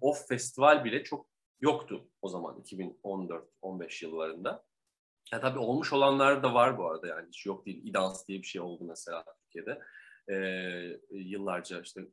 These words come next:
kaç yıl sürdü emin değilim ama iki bin yediden iki bin on on ikiye kadar falan sürdü sanırım. Ee, ilginç işler geldi ama yani özellikle Kadıköy Yel Değirmeni'nde de biraz, e, Suriyeli sanatçılarla da biraz haşır neşir olmanın da getirdiği bir şeyle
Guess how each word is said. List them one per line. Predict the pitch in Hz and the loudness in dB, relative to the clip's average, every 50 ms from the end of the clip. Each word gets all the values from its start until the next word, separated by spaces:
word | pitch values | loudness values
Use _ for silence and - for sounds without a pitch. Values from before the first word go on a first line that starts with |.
| _ _ _ _ _ _ - | _ _ _ _ _ _ -16
kaç | 98 - - - | -14 -14 -12 -14
yıl | 90 | -14
sürdü | - - 95 - - 98 - 98 - - | -14 -14 -14 -12 -10 -10 -10 -10 -10 -10
emin | 98 98 95 92 | -8 -8 -8 -8
değilim | 95 90 104 120 | -8 -8 -8 -6
ama | 117 98 | -6 -8
iki | 95 - - 101 | -8 -10 -12 -10
bin | 95 95 95 | -10 -8 -8
yediden | 92 90 92 90 - - - 95 95 95 | -8 -10 -12 -14 -16 -12 -10 -8 -8 -8
iki | 95 - 98 95 | -8 -10 -10 -10
bin | 95 | -8
on | 87 87 87 - 90 92 | -8 -10 -10 -10 -12 -12
on | 90 - 92 90 | -12 -12 -14 -14
ikiye | 87 - - 87 - | -14 -16 -16 -16 -16
kadar | - - 87 85 - | -16 -14 -16 -14 -10
falan | - 92 92 92 | -10 -10 -8 -10
sürdü | - - - - _ | -12 -14 -18 -20 _
sanırım. | - - - 80 85 101 - - _ _ _ _ - - _ _ _ _ - | -20 -18 -18 -16 -14 -16 -16 -16 _ _ _ _ -20 -20 _ _ _ _ -6
Ee, | 117 113 117 113 113 113 113 110 110 110 113 113 113 - _ _ _ _ _ _ _ _ _ _ _ _ _ - | -2 0 2 2 4 2 2 0 0 -2 -4 -6 -8 -12 _ _ _ _ _ _ _ _ _ _ _ _ _ -12
ilginç | 135 131 131 127 123 147 147 - - | -8 -6 -4 -4 -4 -4 -4 -6 -6
işler | - - 143 135 | -2 2 4 4
geldi | 135 147 135 143 - | 6 6 6 6 6
ama | 220 - 165 147 | 4 4 4 4
yani | 139 139 143 139 - - - - - - _ _ _ _ _ _ _ _ _ _ _ _ - | 4 4 4 2 -2 -8 -16 -20 -20 -20 _ _ _ _ _ _ _ _ _ _ _ _ -2
özellikle | 139 135 127 143 143 156 185 175 - 165 160 - - - - | 0 4 6 8 6 6 4 2 2 4 2 2 0 -6 -8
Kadıköy | - 139 139 - - 156 139 135 | -6 -6 -4 -2 0 0 2 4
Yel | 131 131 143 143 143 | 6 6 6 6 6
Değirmeni'nde | 139 135 131 127 127 123 123 123 120 120 123 | 6 6 6 6 4 4 2 2 0 0 0
de | 120 120 | 0 2
biraz, | 120 120 123 127 123 120 - - - - 104 | 4 4 4 4 2 0 -4 -8 -8 -8 -6
e, | 107 104 107 107 104 101 101 101 101 101 101 92 - - _ _ _ _ _ | -6 -2 0 2 4 4 4 4 2 0 -2 -4 -10 -14 _ _ _ _ _
Suriyeli | - - - - 139 139 143 131 127 120 120 | -16 -10 -6 -2 0 2 4 4 6 4 4
sanatçılarla | 113 - 120 110 113 110 - - - 123 123 127 127 120 107 | 2 0 0 0 0 0 -2 -2 2 4 6 6 6 4 2
da | 104 92 | 0 -2
biraz | 95 95 92 92 - - | 0 0 0 0 -2 -6
haşır | 98 - - 98 95 | -10 -12 -10 -8 -6
neşir | 95 95 - 110 98 85 - | -6 -6 -6 -6 -8 -8 -8
olmanın | 95 95 95 95 98 95 98 107 107 110 | -8 -6 -6 -4 -4 -2 -2 -2 -4 -4
da | 104 104 | -4 -4
getirdiği | 98 98 98 - 101 98 90 90 90 92 | -4 -6 -8 -8 -6 -6 -4 -4 -4 -4
bir | - | -4
şeyle | - - 127 117 104 135 196 - | -2 0 0 2 4 4 2 2